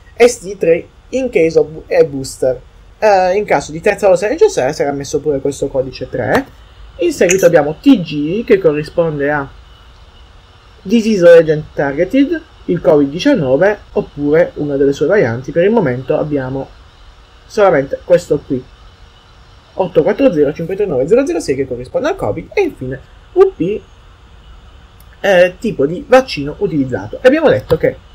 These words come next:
questo codice qui corrisponde, vedete come sopra, vaccino con, eh, an-, antigen, antigen vaccine.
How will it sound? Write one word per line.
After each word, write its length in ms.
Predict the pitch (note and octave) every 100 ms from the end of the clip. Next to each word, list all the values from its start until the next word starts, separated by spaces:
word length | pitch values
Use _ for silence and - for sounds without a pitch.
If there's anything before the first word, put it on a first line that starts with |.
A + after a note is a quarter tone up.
| - -
questo 260 | - G#3 F#3
codice 340 | G3+ C4+ F#4+
qui 140 | F#4+ D3+
corrisponde, 580 | G#3+ C#4 - A#2+ C#3+
vedete 280 | F3 G3 D3+
come 180 | D3+ E4
sopra, 500 | D4+ A#2+ A#2+ D4+ - - -
vaccino 560 | C#4 C#4+ - C#3+ D3 -
con, 200 | C3+ C3
eh, 380 | - - - -
an-, 220 | E3+ D3 C3 - - _ - -
antigen, 640 | G3+ F#3+ F3 E3 E3+ - -
antigen 500 | - G3 F#3+ F#3 D#3+
vaccine. 540 | C#3 C3 - G#2 A2